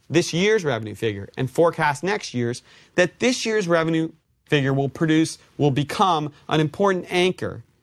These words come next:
and that may distort our future forecast, right? In fact, we may stay close to the current year, right, and only forecast incremental change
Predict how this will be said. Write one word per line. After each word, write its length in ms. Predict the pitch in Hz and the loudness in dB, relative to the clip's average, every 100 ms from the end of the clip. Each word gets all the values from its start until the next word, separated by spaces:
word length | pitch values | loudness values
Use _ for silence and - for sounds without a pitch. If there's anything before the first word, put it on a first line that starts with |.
| _ _ - | _ _ -6
and 100 | - | 0
that 160 | 214 220 | 2 2
may 140 | 226 | 2
distort 800 | 190 190 - - 240 226 160 147 _ _ _ _ _ | 2 -2 -4 0 2 2 0 -4 _ _ _ _ _
our 120 | 151 | -2
future 320 | 143 160 143 147 | 0 -2 -4 -2
forecast, 600 | 151 135 - - - - _ _ _ - | 0 -2 -4 -16 -20 -20 _ _ _ -2
right? 220 | 156 156 | 0 0
In 80 | 143 | 0
fact, 220 | 160 151 | 0 2
we 120 | 160 | 0
may 180 | 165 165 | 2 0
stay 260 | 160 175 156 | 0 0 -2
close 520 | - - 202 190 175 | -2 -2 0 0 -2
to 100 | - | -2
the 80 | 160 | -2
current 360 | - 170 160 147 | -2 0 0 0
year, 360 | 143 113 69 - _ _ _ _ _ | 0 -2 -4 -18 _ _ _ _ _
right, 180 | 135 139 | 0 2
and 140 | 151 190 | 0 0
only 320 | 175 180 175 | 2 4 2
forecast 540 | 170 156 151 143 131 _ - _ | 2 -2 0 -2 -2 _ -20 _
incremental 640 | 180 180 170 160 143 143 127 | 2 2 2 0 0 -2 -4
change 500 | - 131 95 80 | -4 -6 -6 -12